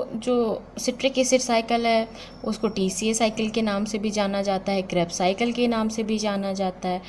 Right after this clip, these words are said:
यहाँ पे acetyl कोएंजाइम A का final oxidation होता है carbon dioxide में, प्लस सिट्रिक एसिड साइकिल जो है वो कनेक्ट करके रखता है या लिंक करके रखता है कैटाबॉलिक एनाबॉलिक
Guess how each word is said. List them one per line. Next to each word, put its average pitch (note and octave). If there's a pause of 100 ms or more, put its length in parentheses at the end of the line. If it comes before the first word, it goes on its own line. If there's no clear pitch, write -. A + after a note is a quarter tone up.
(320)
यहाँ A3
पे G3 (280)
acetyl B3+
कोएंजाइम G3+ (140)
A A#3
का A3+
final A3
oxidation A#3
होता E3+
है F#3
carbon E3+
dioxide E3
में, E3 (480)
प्लस C#4
सिट्रिक D#4
एसिड B3
साइकिल F#3 (180)
जो F#3
है F3
वो C4
कनेक्ट C4+
करके G3+
रखता F3
है F3+
या A3
लिंक B3+
करके A3
रखता E3+
है F3+ (440)
कैटाबॉलिक A#3
एनाबॉलिक F3